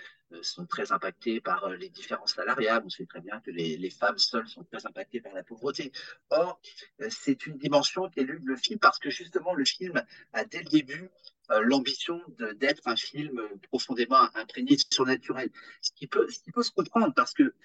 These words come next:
c'est un film sur des enfants qui vivent dans un univers d'enfants. Les adultes sont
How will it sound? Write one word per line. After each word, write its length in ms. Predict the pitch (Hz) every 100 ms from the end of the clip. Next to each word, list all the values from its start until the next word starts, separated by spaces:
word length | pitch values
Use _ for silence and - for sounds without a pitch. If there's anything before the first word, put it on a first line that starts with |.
| -
c'est 380 | - - - -
un 100 | 139
film 540 | - - 175 156 127
sur 320 | 120 - 131
des 220 | 117 117 143
enfants 320 | 151 202 190 185
qui 120 | 117
vivent 180 | 131 120
dans 220 | 120 -
un 100 | 117
univers 500 | - 120 - 120 220
d'enfants. 480 | 247 277 - 185 190 - - -
Les 160 | 214 226
adultes 420 | - 285 269 339
sont 200 | -